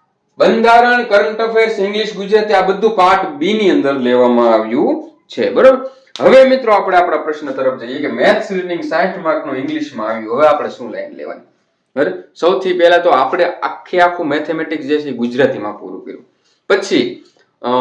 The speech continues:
રીઝનિંગ જેટલા પણ લેક્ચર ચાલ્યા તે પણ આપણે ગુજરાતીમાં કર્યું, અને હવે અહીંયા પૂછાણું છે કેમાં? તો કે સર ઇંગ્લિશમાં. બરોબર, સૌથી મહત્વની વાત કે અત્યાર સુધી કોઈ પણ એક્ઝામ આવે એક્ઝામ જવા દો,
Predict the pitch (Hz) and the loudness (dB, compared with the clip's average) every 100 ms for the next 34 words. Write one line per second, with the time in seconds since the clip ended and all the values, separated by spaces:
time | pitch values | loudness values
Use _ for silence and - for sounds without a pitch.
0 | 123 120 120 113 135 196 233 240 202 214 | 0 0 0 0 0 0 2 2 4 2
1 | 220 214 208 190 170 151 185 190 175 175 | 2 0 0 2 2 4 2 0 0 2
2 | 170 165 - 220 226 226 175 135 117 120 | 2 2 4 4 6 4 2 2 -2 -2
3 | 113 101 98 95 - 87 - _ _ 110 | -4 -4 -6 -12 -14 -16 -18 _ _ -4
4 | 117 147 180 180 175 - 156 - 180 165 | 2 4 6 4 2 -2 -6 -8 -6 -4
5 | 151 143 139 135 131 - _ _ _ - | -4 -6 -6 -6 -8 -14 _ _ _ -16
6 | 113 120 127 104 107 98 95 - - _ | -10 -6 -6 -8 -12 -14 -18 -20 -20 _
7 | _ _ _ _ _ _ - 143 147 - | _ _ _ _ _ _ -10 -10 -10 -20
8 | _ _ - 196 233 247 240 202 180 175 | _ _ -6 2 4 4 0 2 2 2
9 | 131 113 110 139 - - - _ 135 127 | 0 -2 0 -2 -2 -10 -20 _ -2 -2
10 | - 233 240 214 214 226 226 - 190 240 | 0 4 4 2 -4 -6 -2 2 6 4
11 | 247 233 214 190 214 165 180 151 - - | 4 0 0 0 2 4 4 4 0 -12
12 | _ _ _ _ - 214 233 262 226 147 | _ _ _ _ 2 2 6 4 4 4
13 | 123 104 104 - | 2 2 -2 -12